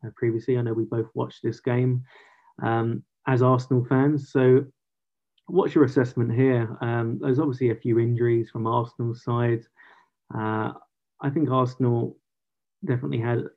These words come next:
equal chances to put the game to bed. And I think over the, the whole game, they definitely didn't deserve to lose the game. So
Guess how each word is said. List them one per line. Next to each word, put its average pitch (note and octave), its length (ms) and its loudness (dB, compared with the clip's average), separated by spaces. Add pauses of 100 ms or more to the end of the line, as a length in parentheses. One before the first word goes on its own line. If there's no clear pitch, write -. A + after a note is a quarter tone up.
equal C#3 280 -2
chances B2 520 -2
to - 100 -4
put D3 180 -6
the C3+ 60 -4
game B2 220 0
to B2 60 -8
bed. B2 200 0
And A#3+ 180 -6
I D#3+ 60 -4
think C3+ 180 -2
over C3 220 4
the, A#2 240 2 (140)
the C#3 120 -8
whole B2 180 2
game, B2 320 -2
they B2 80 0
definitely B2 400 -2
didn't A#2+ 360 -2
deserve A#2 480 -2
to A2 60 -4
lose B2 340 4
the B2+ 100 -6
game. A#2+ 360 -4
So B2 320 4